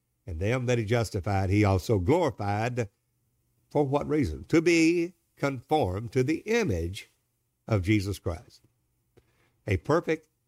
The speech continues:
spotless, blameless church that the Lord, when it comes into fruition, will immediately put in the sickle and reap his harvest until his garner, his barn.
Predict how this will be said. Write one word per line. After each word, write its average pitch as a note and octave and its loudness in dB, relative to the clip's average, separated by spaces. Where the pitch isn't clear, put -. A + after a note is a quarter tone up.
spotless, - -6
blameless D#3+ -2
church - -8
that G2+ 0
the G#2 -2
Lord, C#3 2
when C#3 -2
it D3+ -12
comes C#3+ -4
into E3 -2
fruition, D#3+ -6
will F#2+ 2
immediately D3 0
put C3 -2
in C#3+ -4
the C#3+ -6
sickle A#2 -4
and G2 -2
reap A#2+ 0
his G2 0
harvest A2 0
until G#2+ 0
his F2+ 0
garner, F2+ -2
his F#2 -2
barn. F2 -6